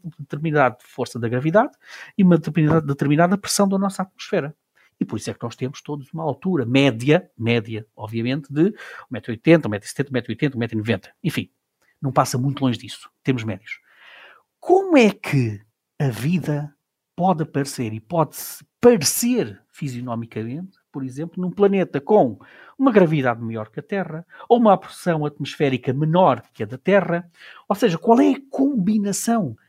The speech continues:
física, química, ambiental que origina, eh, a vida?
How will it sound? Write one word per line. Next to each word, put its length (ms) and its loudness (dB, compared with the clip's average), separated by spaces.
física, 580 -4
química, 580 -2
ambiental 960 2
que 80 -4
origina, 560 -4
eh, 220 -10
a 20 4
vida? 400 -2